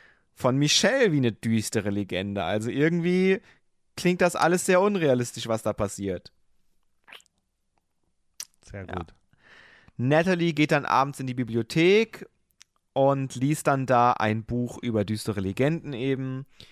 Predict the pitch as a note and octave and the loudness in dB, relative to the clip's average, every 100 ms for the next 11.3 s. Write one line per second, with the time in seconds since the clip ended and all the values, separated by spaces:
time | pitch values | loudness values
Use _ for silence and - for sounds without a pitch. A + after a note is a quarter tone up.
0 | _ _ _ - A2+ A2 A2 G#2+ D3 B2 | _ _ _ -4 0 2 2 2 2 0
1 | G#2+ G2+ G#2+ C#3 C#3 - - - C3 B2 | -2 0 0 0 0 -2 -4 -2 2 2
2 | G#2+ C3 - C#3 - B2 A#2 B2+ G#2+ - | 2 0 2 -2 -2 -4 -2 -2 -4 -6
3 | A#2 A#2 - A#2 - B2 G#2+ G2+ A2 A#2+ | -6 -6 -6 -8 -4 -4 -4 -6 -6 -2
4 | A2+ - G#2+ G2+ G#2 G#2+ A2 G2 F2+ G2+ | -2 -2 -2 0 0 0 -2 -6 -6 -6
5 | A#2+ A2+ G#2+ - - - - G2+ G2 G2 | -6 -6 -8 -10 -20 -16 -4 -2 0 -2
6 | G2+ G2+ - - A2 A2+ - A#2+ A2+ A2 | -4 -6 -8 -14 -4 -2 -2 -4 -4 -4
7 | B2 B2+ A#2+ A2+ - G#2 G2+ G2+ F#2 A#2+ | -4 -4 -4 -4 -4 -4 -4 -6 -2 2
8 | C3+ - D3 A#2 G#2+ A2 A#2+ A2+ G2 F#2+ | 2 2 -2 0 2 2 2 -2 -4 -6
9 | G#2 G2 G2+ A2 - G#2 G2 G2+ G2 G2 | -4 -4 -4 -6 -4 -4 -4 -6 -6 -6
10 | F2+ F#2 F2+ E2+ E2+ F#2+ - E2+ D#2+ D#2 | -6 -6 -6 -8 -10 -10 -10 -14 -12 -12
11 | D2+ D#2+ - | -16 -20 -20